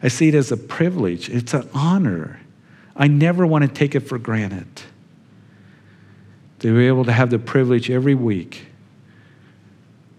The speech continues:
to teach the Word of God and to feed you with knowledge and with understanding.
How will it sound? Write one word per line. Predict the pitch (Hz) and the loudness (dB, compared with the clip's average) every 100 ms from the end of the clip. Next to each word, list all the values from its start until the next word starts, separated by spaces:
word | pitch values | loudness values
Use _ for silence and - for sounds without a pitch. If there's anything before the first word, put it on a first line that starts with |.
| - - | -16 -6
to | 110 | -4
teach | - 143 143 | 0 0 0
the | - | -2
Word | 113 120 135 | 0 2 2
of | 131 | 2
God | 131 117 113 | 0 2 2
and | 110 | 2
to | 110 | -2
feed | 107 127 120 | 0 2 4
you | 117 | 2
with | 107 117 | 0 0
knowledge | 113 120 120 | 0 2 0
and | 120 107 | 0 -2
with | 101 | 0
understanding. | 113 110 104 - 104 101 92 | -2 -2 -4 -6 -4 -4 -6